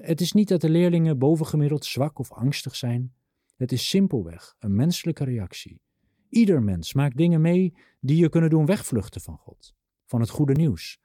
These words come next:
van liefde en gerechtigheid. Dat is reëel. Dat is de situatie onderweg. Maar het beslissende is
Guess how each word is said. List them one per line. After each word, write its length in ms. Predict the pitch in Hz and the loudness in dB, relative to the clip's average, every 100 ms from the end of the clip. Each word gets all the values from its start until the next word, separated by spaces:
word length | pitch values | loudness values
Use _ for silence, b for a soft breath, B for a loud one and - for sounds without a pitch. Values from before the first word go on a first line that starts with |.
| _ | _
van 200 | - 117 | -4 0
liefde 420 | 120 165 - 143 - - | 2 0 0 -4 -4 -6
en 140 | 131 | -6
gerechtigheid. 840 | 135 135 - 110 - 82 - - _ - 175 | -2 -4 -4 -10 -14 -18 -20 -20 _ -4 -2
Dat 140 | 190 | 0
is 320 | 196 - - - | -2 -4 -10 -4
reëel. 540 | 147 143 113 85 - _ _ _ - | 0 0 -2 -6 -14 _ _ _ -4
Dat 200 | 151 165 | -2 0
is 180 | 156 | -2
de 80 | - | -2
situatie 840 | - 107 101 104 127 - 113 117 - _ | -4 -4 -2 0 0 -2 -6 -6 -10 _
onderweg. 720 | - 113 110 92 78 - _ _ _ _ _ _ _ _ _ _ _ _ _ _ _ - | -4 -2 0 -4 -12 -20 _ _ _ _ _ _ _ _ _ _ _ _ _ _ _ -8
Maar 140 | 101 | -6
het 100 | 82 | -6
beslissende 680 | 90 - 190 196 156 120 - | -8 -2 0 0 0 -2 -4
is 360 | 92 - - | -12 -12 -16